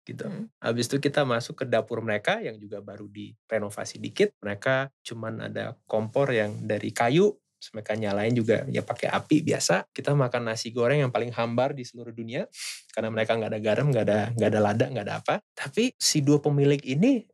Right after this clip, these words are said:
Speaker 1: suami istri, mereka masih bisa ketawa sama kita, masih bisa bercanda, apa segala gitu ya.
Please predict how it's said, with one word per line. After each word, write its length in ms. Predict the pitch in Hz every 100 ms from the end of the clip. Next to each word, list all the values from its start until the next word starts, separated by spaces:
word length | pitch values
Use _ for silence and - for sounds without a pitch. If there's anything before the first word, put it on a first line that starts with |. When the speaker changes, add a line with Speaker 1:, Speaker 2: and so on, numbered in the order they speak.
| _
Speaker 1:
suami 460 | 135 - 131 131 -
istri, 260 | - -
mereka 240 | 151 175 240
masih 320 | 180 151 139
bisa 160 | -
ketawa 480 | 123 - 160 180 180
sama 240 | - 165 165
kita, 640 | 165 - 151 151 151 143
masih 220 | 135 110
bisa 200 | 123 123
bercanda, 720 | 117 123 147 156 143 143 143
apa 220 | 147 139 139
segala 560 | - 131 131 139 143
gitu 240 | 120 107 98
ya. 140 | 101